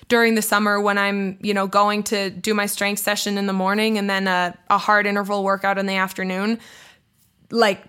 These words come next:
making sure that I'm getting the proper recovery to go full gas one hundred percent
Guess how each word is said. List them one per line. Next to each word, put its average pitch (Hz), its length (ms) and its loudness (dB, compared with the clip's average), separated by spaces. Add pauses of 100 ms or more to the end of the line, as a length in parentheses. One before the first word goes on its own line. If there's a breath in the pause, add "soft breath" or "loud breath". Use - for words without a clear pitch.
(120)
making 226 480 4
sure 220 260 2
that 202 120 2
I'm 202 140 0
getting 202 260 0
the 202 80 -4
proper 202 320 -2
recovery 196 560 -2
to 220 140 -8
go 196 560 2
full 220 280 0
gas 196 340 0
one 202 80 -4
hundred 196 280 -4
percent 196 500 -4